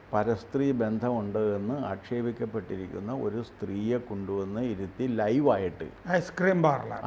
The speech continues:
Speaker 1: ഐസ്ക്രീം പാർലർ കേസ്.
Speaker 2: റെജീന.
Speaker 1: റെജീന, ആ, റ-, ലൈവായിട്ട് ആ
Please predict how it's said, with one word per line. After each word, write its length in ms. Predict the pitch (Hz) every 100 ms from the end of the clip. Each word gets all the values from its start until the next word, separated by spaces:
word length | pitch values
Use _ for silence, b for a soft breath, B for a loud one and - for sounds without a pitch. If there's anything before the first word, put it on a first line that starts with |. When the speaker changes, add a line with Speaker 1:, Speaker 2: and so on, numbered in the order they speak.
| 117
Speaker 1:
ഐസ്ക്രീം 340 | - 123 107 98
പാർലർ 280 | 92 92 -
കേസ്. 200 | 90 80 156
Speaker 2:
റെജീന. 460 | 170 - 214 220 170 - - -
Speaker 1:
റെജീന, 340 | 113 107 110 95 -
ആ, 20 | 95 92 101
റ-, 160 | 110 - 117 - 117 113
ലൈവായിട്ട് 760 | 127 160 135 101 101 90 95 78 - - - - - -
ആ 40 | 110